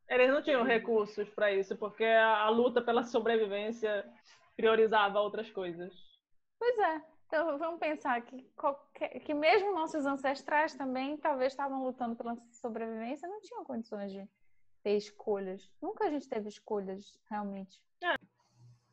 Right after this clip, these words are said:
Speaker 2: Liberdade, a gente poder escolher os nossos próprios interesses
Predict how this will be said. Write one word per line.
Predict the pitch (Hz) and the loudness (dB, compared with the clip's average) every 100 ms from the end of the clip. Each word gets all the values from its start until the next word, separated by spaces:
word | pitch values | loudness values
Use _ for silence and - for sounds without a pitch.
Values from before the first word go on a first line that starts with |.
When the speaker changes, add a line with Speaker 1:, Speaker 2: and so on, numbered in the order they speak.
| _ _ _ _ _ _ _ _ _ - - _ _ _ | _ _ _ _ _ _ _ _ _ -20 -20 _ _ _
Speaker 2:
Liberdade, | 302 381 311 294 220 220 208 202 196 | 0 2 2 0 2 2 0 -2 -2
a | 202 | -2
gente | 208 208 214 220 | -2 -4 -6 -6
poder | 214 226 208 185 196 196 190 | -6 -4 -2 0 0 0 0
escolher | 196 - 202 190 185 180 175 | -4 -6 -4 -2 -4 -4 -4
os | 180 | -6
nossos | 196 226 208 - | -6 -8 -10 -8
próprios | 214 208 190 180 | -6 -6 -6 -10
interesses | 175 180 180 220 - _ - - | -8 -4 -4 -4 -8 _ -20 -20